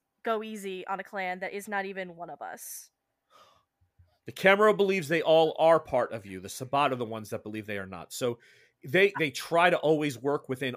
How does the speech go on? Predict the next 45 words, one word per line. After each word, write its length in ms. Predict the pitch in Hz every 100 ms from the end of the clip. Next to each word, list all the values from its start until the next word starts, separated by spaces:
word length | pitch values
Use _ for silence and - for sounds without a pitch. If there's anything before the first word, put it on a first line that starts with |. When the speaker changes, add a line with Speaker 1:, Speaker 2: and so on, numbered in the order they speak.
| -
Speaker 2:
all 220 | 139 143
clans, 460 | - 156 147 151 127
including 560 | 117 - 143 135 131 -
the 120 | 117 117
ones 220 | 120 117
that 80 | 107
are 100 | 101
not 260 | 104 113 -
in 160 | 123 110
the 60 |
s-, 120 | 107 -
of 160 | 131 -
the 60 |
seven. 440 | - 123 123 165 180 _ _ _ _
All 220 | - 185 214
vampires 640 | 202 190 175 165 156 -
should 300 | - - 139
fall 240 | 147 135
under 140 | 131 120
Camarilla 460 | 139 123 113 107
law. 260 | 101 95 78
That's 200 | 113 -
the 80 | 131
way 80 | 117
the 60 |
Camarilla 380 | - 117 110 101
sees 280 | - 98 73
it. 80 | - _ _ -
If 160 | 147 143
you 80 |
rebel, 400 | 131 127 151 151
that's 240 | 143 127 -
your 160 | 117
own 100 | 107
business. 420 | 95 82 62 - - _ -
But 140 | 131
yes, 200 | 143 -
and 140 | 120
Ki-, 120 | 127 156
and 160 | 156
Kiernan 340 | 127 160 165 175
is 100 | 147
doing 240 | 175 170
that 200 | 151 -
again. 400 | 135 135 135 73